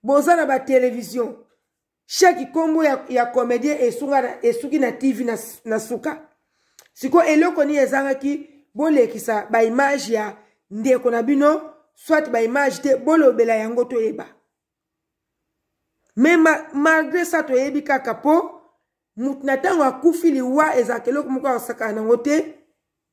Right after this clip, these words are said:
Eza eloko moko ya pasi eyebana kaka. Me bino, biti na bino bokunda yango elobama te, po soro diongo oyo abwakeli moninga mbasu akoyebana.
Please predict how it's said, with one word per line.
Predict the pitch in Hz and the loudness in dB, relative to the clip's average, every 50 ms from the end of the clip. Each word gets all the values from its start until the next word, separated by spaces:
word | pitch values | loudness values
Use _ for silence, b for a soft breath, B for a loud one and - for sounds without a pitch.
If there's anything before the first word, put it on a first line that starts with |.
| _ _ _ | _ _ _
Eza | 220 240 240 220 311 311 | -2 -2 2 2 2 2
eloko | - 277 254 254 294 302 302 - 247 | 2 0 0 0 -2 -2 -2 -2 -2
moko | 247 277 277 - 285 | -2 -2 -2 0 2
ya | 269 247 226 | 2 2 0
pasi | 220 - - - 330 330 311 - - - - 202 190 - _ _ _ _ _ _ _ _ _ | -2 -4 -2 0 2 2 0 0 -4 -8 -12 -14 -16 -16 _ _ _ _ _ _ _ _ _
eyebana | 226 240 254 277 294 285 240 226 226 233 220 214 | 0 0 2 2 0 0 0 0 0 -2 -2 -4
kaka. | 208 - 254 277 - - - - _ _ _ _ _ _ _ _ _ _ _ _ - | -2 -2 -2 -2 -2 -6 -14 -20 _ _ _ _ _ _ _ _ _ _ _ _ 0
Me | 226 240 247 247 | 4 6 6 6
bino, | 233 240 320 339 339 339 330 320 226 | 6 4 4 4 4 2 -2 0 2
biti | - 349 339 - - | 2 2 2 2 -2
na | 269 254 | -4 -2
bino | 233 254 285 302 294 | -2 -2 -2 0 0
bokunda | 277 320 320 - - 262 262 240 233 233 233 | 0 0 -2 -2 -6 -6 -6 -2 0 0 0
yango | 233 226 226 240 240 285 285 | 2 0 0 2 2 2 4
elobama | - 285 294 285 254 226 226 214 214 208 202 | 4 2 4 4 4 2 0 -2 -4 -6 -4
te, | 208 - 302 320 339 330 339 b b b b b b b b b _ | -2 0 0 2 0 0 -4 b b b b b b b b b _
po | - 320 320 339 | -2 0 0 0
soro | 330 - - - - 302 285 277 277 277 | -2 -4 -4 0 4 4 6 6 6 4
diongo | 277 277 359 359 330 285 269 - 262 | 4 4 2 2 2 2 0 0 2
oyo | 302 285 254 | 2 2 0
abwakeli | 254 - - - - 180 180 233 302 330 330 330 339 330 311 320 | -2 -4 -8 -14 -16 -14 -6 0 2 2 2 2 2 0 0 0
moninga | 285 262 254 277 285 285 277 | 0 0 -2 -2 -2 -2 -2
mbasu | 269 262 254 254 311 311 302 311 - 262 262 277 B B B B B B _ - | -2 0 0 0 2 0 0 -2 -6 -6 -6 -6 B B B B B B _ -8
akoyebana. | 262 254 247 - 247 240 247 254 254 226 - 202 196 185 190 | -6 -6 -4 0 0 0 2 2 0 0 0 -4 -8 -10 -14